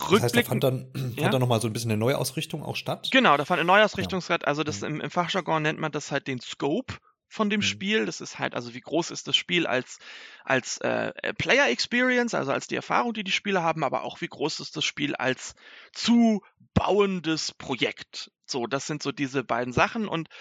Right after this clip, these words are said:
Speaker 2: im Idealfall baut man was ganz Kleines, was für einen Spieler eine ganz große Erfahrung ist. Und es ist halt so, wir haben halt diesen, diese, dieses, äh, diese komplett durchillustrierten Environments, ne? Also wir haben ja
Speaker 1: Mhm.
Speaker 2: im Gegensatz zu den meisten anderen zwei D Plattformern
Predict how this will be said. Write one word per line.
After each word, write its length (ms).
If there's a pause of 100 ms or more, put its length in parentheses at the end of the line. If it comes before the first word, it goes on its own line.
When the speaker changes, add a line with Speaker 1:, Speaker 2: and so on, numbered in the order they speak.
(200)
Speaker 2:
im 180
Idealfall 720
baut 260
man 160
was 220
ganz 200
Kleines, 480
was 140
für 180
einen 200
Spieler 320
eine 160
ganz 240
große 280
Erfahrung 600
ist. 160 (500)
Und 360 (240)
es 180
ist 100
halt 140
so, 160
wir 160
haben 180
halt 180
diesen, 540
diese, 420
dieses, 600
äh, 360
diese 320
komplett 720
durchillustrierten 1000
Environments, 720
ne? 180
Also 220
wir 140
haben 120
ja 160
Speaker 1:
Mhm. 100 (760)
Speaker 2:
im 120
Gegensatz 420
zu 100
den 100
meisten 340
anderen 300
zwei 220
D 160
Plattformern 680